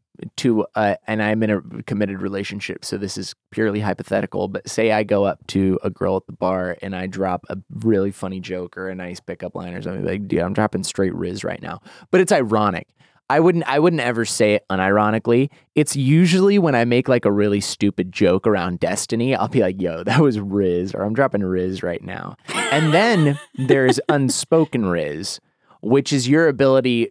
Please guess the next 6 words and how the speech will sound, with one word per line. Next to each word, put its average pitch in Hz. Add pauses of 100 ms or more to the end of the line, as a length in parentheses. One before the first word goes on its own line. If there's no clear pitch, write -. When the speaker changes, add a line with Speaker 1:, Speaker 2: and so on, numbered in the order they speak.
Speaker 1:
to 131
be 120
attractive 110
without 117
saying 104
anything. -